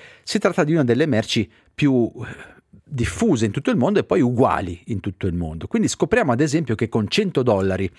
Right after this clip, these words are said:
si possono comprare sedici Big Mac negli Stati Uniti e con cento euro se ne possono comprare sempre sedici ma in Europa.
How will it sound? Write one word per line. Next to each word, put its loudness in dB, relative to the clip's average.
si -2
possono 0
comprare 2
sedici 0
Big 0
Mac 0
negli 2
Stati 0
Uniti 0
e -4
con 2
cento 2
euro 0
se -2
ne 2
possono 0
comprare 0
sempre 0
sedici 0
ma 0
in 0
Europa. -2